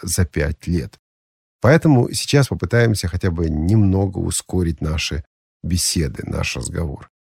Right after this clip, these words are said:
И вот тридцать третий псалом, его объяснение, объяснение его происхождения мы находим прямо здесь, в заголовке. Псалом Давида, когда он притворился безумным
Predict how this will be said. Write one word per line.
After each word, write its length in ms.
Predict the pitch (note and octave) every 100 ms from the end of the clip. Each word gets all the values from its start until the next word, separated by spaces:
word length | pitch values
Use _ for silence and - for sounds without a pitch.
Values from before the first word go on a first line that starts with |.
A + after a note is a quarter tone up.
| _ _ _ _ _ _
И 120 | -
вот 360 | D3 E3+ G3 - -
тридцать 420 | - C#3 C3 - A2
третий 380 | C3 A#2+ G2+
псалом, 560 | - - D3 G#3 C4+ A#3+ _ _ -
его 200 | A#2 A2
объяснение, 680 | G2 A#2+ C#3+ A#3 B3+ A#3
объяснение 380 | C#3+ G#2 - G#2
его 100 | F2+
происхождения 580 | A2 A2 E3 F3 G3+ E3+
мы 120 | G#2+
находим 360 | G#2 G2+ G#2 F2
прямо 260 | G2 F2
здесь, 280 | E2+ F#2+ E2+ -
в 60 | D#2+
заголовке. 640 | F2 G2 F#2 D#2+ - G2+ - _ _
Псалом 400 | - A2+ G#2 F#2
Давида, 440 | F#2+ D3+ F#3+ D3 - _ _
когда 300 | - F#2+ B2+
он 160 | D3 A#2+
притворился 640 | G#2 G2 F#2 B2+ A#2 -
безумным 760 | E2 F2+ F2+ C3 A#2+ G#2+ G2